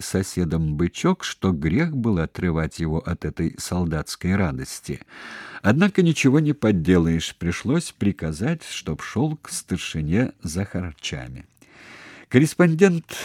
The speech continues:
Сенцов опять забыл, но напрягся и вспомнил его фамилию, Гурский, сидел против немца и смотрел так внимательно, словно собирался писать с него портрет.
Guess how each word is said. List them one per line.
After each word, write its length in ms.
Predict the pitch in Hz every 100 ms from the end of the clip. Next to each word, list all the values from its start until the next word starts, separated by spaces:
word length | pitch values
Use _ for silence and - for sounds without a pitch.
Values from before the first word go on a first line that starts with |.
| -
Сенцов 420 | - 101 92 95 90
опять 300 | 101 - 76
забыл, 340 | 82 76 80 - -
но 160 | 80 98
напрягся 580 | 98 101 143 151 - 113
и 60 |
вспомнил 520 | 113 - 101 80 76
его 200 | 76 73
фамилию, 520 | 82 87 82 73 71 71
Гурский, 680 | 85 107 - - 78 71 - - -
сидел 380 | - 113 110 175
против 380 | - 143 139 120
немца 400 | 127 139 127 113
и 40 |
смотрел 460 | 107 95 95 113 113
так 260 | 156 175
внимательно, 680 | 123 107 90 78 - 78 78
словно 360 | - 95 117 120
собирался 640 | - 85 87 117 117 -
писать 500 | - 90 - 123 131
с 120 | -
него 240 | 95 90 87
портрет. 760 | - 92 - 80 78 - -